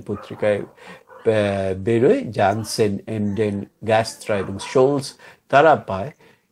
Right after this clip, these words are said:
ক্রিসপার কথাটা এলো কোত্থেকে? ক্লাস্টার্ড রেগুলারলি ইন্টারস্পেসড শর্ট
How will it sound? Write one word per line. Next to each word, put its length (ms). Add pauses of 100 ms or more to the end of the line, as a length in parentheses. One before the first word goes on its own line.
(180)
ক্রিসপার 500
কথাটা 360
এলো 180
কোত্থেকে? 380 (560)
ক্লাস্টার্ড 720 (1400)
রেগুলারলি 720 (1200)
ইন্টারস্পেসড 880 (960)
শর্ট 420